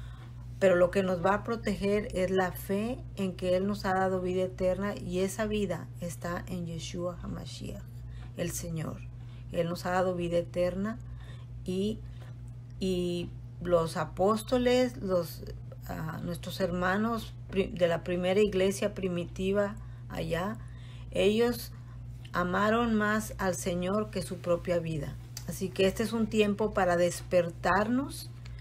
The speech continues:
a anunciar el reino de Dios, porque no sabemos qué tanto tiempo tendremos libertad para anunciar este reino de Dios.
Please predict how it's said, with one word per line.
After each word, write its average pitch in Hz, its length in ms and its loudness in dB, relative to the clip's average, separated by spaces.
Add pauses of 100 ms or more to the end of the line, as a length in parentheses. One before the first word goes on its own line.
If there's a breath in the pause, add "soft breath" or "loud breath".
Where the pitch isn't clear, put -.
(180 loud breath)
a 185 100 2
anunciar 185 600 4
el 208 140 6
reino 202 400 4
de 190 160 2
Dios, 185 580 0 (600 loud breath)
porque 196 240 2
no 196 120 4
sabemos 214 520 2
qué 208 160 0
tanto 214 400 0
tiempo 180 500 -2 (160)
tendremos 180 540 2
libertad 180 640 0 (100)
para 185 160 0
anunciar 170 480 -4
este 175 260 -2
reino 170 360 -2
de 160 120 -4
Dios. - 440 -6